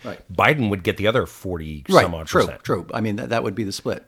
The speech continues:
Speaker 1: But the
Speaker 2: I mean,
Speaker 1: point
Speaker 2: we're, we're, but we're setting up for
Speaker 1: But
Speaker 2: a
Speaker 1: the point,
Speaker 2: situation
Speaker 1: or, or let's put it another way then, that two candidates who got forty percent of the vote would get a hundred percent of the delegates, whereas candidates who got sixty percent of the vote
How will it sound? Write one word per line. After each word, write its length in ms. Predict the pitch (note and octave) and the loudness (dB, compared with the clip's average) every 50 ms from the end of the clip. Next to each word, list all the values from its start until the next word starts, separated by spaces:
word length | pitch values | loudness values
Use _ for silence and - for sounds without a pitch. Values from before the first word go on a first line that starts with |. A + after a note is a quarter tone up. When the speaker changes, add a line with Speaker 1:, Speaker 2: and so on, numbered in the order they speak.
| _ | _
Speaker 1:
But 260 | - A2 F#2+ - A2 - | -14 -10 -6 -6 0 2
the 60 | A#2+ | 4
Speaker 2:
I 20 | |
mean, 160 | B2+ B2 B2 | 4 4 4
Speaker 1:
point 40 | A#2+ | 4
Speaker 2:
we're, 200 | D#3+ E3+ D3 B2+ | 2 2 4 2
we're, 100 | D#3 E3+ | 0 2
but 220 | C3+ - D#3 D3 D3 | 4 4 2 4 6
we're 140 | E3 G3+ | 4 4
setting 320 | F#3+ - - D#3 C#3+ C3+ B2+ | 4 6 4 4 4 4 4
up 180 | C3 - - | 2 2 2
for 120 | - - A2+ | 2 8 8
Speaker 1:
But 120 | D#3+ - | 10 10
Speaker 2:
a 40 | F#3 | 10
Speaker 1:
the 60 | B2+ | 10
point, 160 | F#3 G3 E3+ | 10 10 10
Speaker 2:
situation 200 | - D#3+ D#3+ - | 10 8 6 6
Speaker 1:
or, 220 | F3+ E3 E3 E3+ D#3+ | 6 6 6 6 6
or 100 | D3 D#3+ | 6 6
let's 160 | E3+ D#3 - | 4 4 2
put 140 | - F3 D#3+ | 2 2 4
it 100 | D#3+ C#3+ | 4 2
another 300 | D3+ D#3 F#3 G3+ D3+ G2+ | 4 2 2 2 2 0
way 220 | F#2 F2+ F2 F#2 | 0 -2 -4 -4
then, 500 | E2+ F#2 F#2+ F#2 F2+ F#2 G#2 B2 C3 - _ _ _ _ _ _ _ _ _ _ | -4 -2 -2 -2 -2 -2 -2 -2 -4 -8 _ _ _ _ _ _ _ _ _ _
that 380 | A#2 A2+ A2+ A#2 - - - _ _ _ _ _ _ _ _ _ _ _ - | -4 -2 0 0 -2 -4 -10 _ _ _ _ _ _ _ _ _ _ _ -8
two 200 | - - G3 F#3 | 0 0 0 2
candidates 460 | - E3 D#3 C#3+ C3 C3+ C3+ C3 - | 4 2 2 4 2 0 -2 -2 -4
who 100 | C#3 B2+ | -4 0
got 200 | B2 A2 - - | -2 -2 -2 -4
forty 380 | - - - E3 E3+ F3 E3+ | -12 -8 -4 -2 0 0 0
percent 360 | D#3 - C#3+ - - C#3+ C3 B2+ | -2 -4 -6 -4 -2 -2 -2 0
of 80 | A2+ | -2
the 80 | A2+ A2+ | -2 0
vote 360 | A#2+ B2+ A2 G2 - - _ _ - | 2 2 2 0 -2 -4 _ _ -8
would 140 | - G#2+ G#2 | -6 -4 -2
get 120 | A#2+ A2 | -2 -2
a 40 | A2 | -2
hundred 260 | - - B2+ A#2+ B2 | -2 -4 -4 -4 -4
percent 280 | - - - - A2+ G2+ | -6 -8 -8 -6 -4 -4
of 60 | F#2+ | -4
the 60 | G#2 | -4
delegates, 540 | F#2 G#2 G2+ F#2+ E2+ - - - - - - _ _ _ _ _ _ _ _ _ _ _ _ _ _ _ _ _ - | -2 -2 -2 -4 -4 -8 -14 -18 -18 -18 -20 _ _ _ _ _ _ _ _ _ _ _ _ _ _ _ _ _ -6
whereas 360 | - A2 A2 A2+ A2 G#2 - - - - - - | -2 2 2 2 2 0 -4 -8 -14 -20 -20 -14
candidates 380 | - - C3 B2+ B2+ B2 A#2 - | -4 -2 0 0 0 0 -2 -2
who 60 | G#2 | -4
got 140 | A2 G#2 - | -4 -4 -2
sixty 300 | - E3+ E3+ - - C3 | -2 -4 -4 -4 -6 -6
percent 280 | - A#2 G2+ A2+ G#2 G2+ | -6 -6 -6 -4 -4 -4
of 80 | F#2+ | -4
the 60 | G#2 | -4
vote 300 | F#2 G#2 G2 F#2+ - _ | -4 -2 -4 -4 -4 _